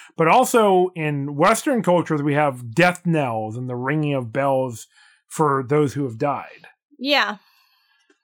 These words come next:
Speaker 1: So, I mean, and we have so many allusions to death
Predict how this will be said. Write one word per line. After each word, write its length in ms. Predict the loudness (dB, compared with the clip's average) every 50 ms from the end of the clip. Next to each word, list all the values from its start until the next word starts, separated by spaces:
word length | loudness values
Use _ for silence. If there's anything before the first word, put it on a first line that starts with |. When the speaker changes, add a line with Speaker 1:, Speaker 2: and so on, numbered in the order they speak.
| _ _
Speaker 1:
So, 120 | 0 2 4
I 60 | 4
mean, 140 | 4 4 4
and 180 | 4 4 4
we 100 | 4 6
have 180 | 6 4 4 2
so 560 | -2 -6 0 2 4 6 8 8 6 6 4
many 420 | 4 4 4 4 4 4 4 2 2
allusions 600 | 2 2 2 4 4 4 4 4 2 -2 -2 -4
to 100 | -6 -4
death 440 | -2 -2 -2 0 -2 -4 -6 -10